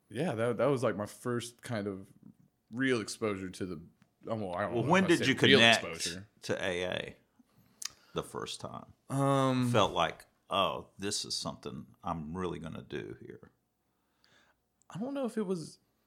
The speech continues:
Speaker 2: Too gradual to pinpoint?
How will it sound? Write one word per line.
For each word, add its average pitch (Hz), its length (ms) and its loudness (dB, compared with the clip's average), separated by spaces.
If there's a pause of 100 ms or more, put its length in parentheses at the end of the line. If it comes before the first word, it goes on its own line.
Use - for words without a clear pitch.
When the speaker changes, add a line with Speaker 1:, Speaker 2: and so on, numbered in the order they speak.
(1040)
Speaker 2:
Too 104 140 -4
gradual 87 560 -2
to - 80 -8
pinpoint? 110 600 -6